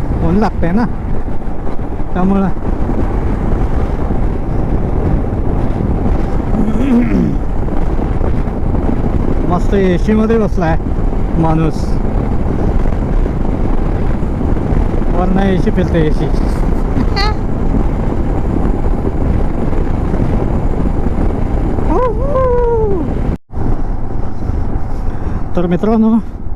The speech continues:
हे असं काम चालू आहे नवीन रस्त्याचं. वा वा. आणि हे साताऱ्याचे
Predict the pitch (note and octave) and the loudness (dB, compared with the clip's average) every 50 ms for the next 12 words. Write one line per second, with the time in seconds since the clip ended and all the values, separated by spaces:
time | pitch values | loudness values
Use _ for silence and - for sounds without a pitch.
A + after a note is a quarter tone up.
0 | - - - - - - - - - - - - - - - - - - - - | -4 -4 -4 -4 -4 -4 -4 -4 -4 -4 -4 -4 -4 -4 -4 -2 -2 -2 -2 -2
1 | - - - - - - - - - - - - - - - - - - - - | -2 -2 -2 -2 -2 -2 -2 -2 -2 -2 0 0 0 -2 -2 0 0 0 0 0
2 | - - - - - - - - E3+ D3 - G3+ - - - F3+ F#3 G3 F#3+ - | 0 -4 -4 -4 -2 0 0 0 0 0 0 -2 -2 0 0 2 2 2 2 2
3 | G3 F3 E3 D#3+ D3 D3 D3+ E3 E3+ - - - - - - - - - - - | 0 0 0 0 0 2 0 0 -2 -4 -4 -6 -6 -6 -4 -4 -4 -2 -2 -2
4 | - - - - - - - - - - D3 D3 D#3+ F3 F#3 F3+ E3+ D3+ - - | -2 -2 -2 -2 -2 -2 -2 -2 0 2 2 2 2 2 2 0 0 -2 -2 -2
5 | - D#3 C3+ C#3+ D#3 F3 G#3+ - - - - - - - - - - - - - | 0 0 2 2 0 0 0 -2 -4 -6 -6 -6 -6 -4 -4 -4 -2 -2 -2 -2
6 | - - - - - - - - - - C3+ C3+ C#3 C#3+ C#3 C#3 C3+ B2 - - | -2 -2 -2 -2 0 0 0 0 0 0 0 0 2 2 0 0 0 0 -2 -2
7 | - - - - - - - - - - - - - - - - - - - - | -2 -2 -2 0 0 0 0 0 0 -2 -2 0 -2 -2 -2 -2 -2 -2 -2 -2
8 | - - - - - - - - - - - - - - - - - - C#3+ C#3+ | -2 -2 0 0 0 0 0 0 0 0 0 0 0 0 0 0 0 0 2 2
9 | C#3 C#3+ D3 D3+ D3+ D3+ C#3 D3 D#3 D#3 D3+ D#3 D#3 D3+ C#3+ A#2 A2 - - - | 2 2 4 2 2 2 2 2 2 2 2 2 0 0 0 -2 -2 -2 -2 -2
10 | - - - - - - - - - - - - - - - - - - - - | -2 -2 -2 -2 -2 0 0 0 -2 -2 -2 0 0 0 0 -2 -2 -2 0 0
11 | - - - - - - - - - - - - - - - - - - - - | 0 0 0 0 -2 -2 0 0 0 0 0 0 -2 -2 0 0 0 0 0 0
12 | - - - - - - - - - - - - - - - - - - - - | 0 0 0 0 -2 0 0 0 0 0 0 0 0 0 -2 -2 0 0 0 2
13 | G#3+ G#3+ F#3+ - C4+ C4+ C#4+ D4 C#4+ A3 C#4 D4 D4+ C#4+ C4+ | 2 2 2 0 0 0 0 0 0 0 0 0 0 0 0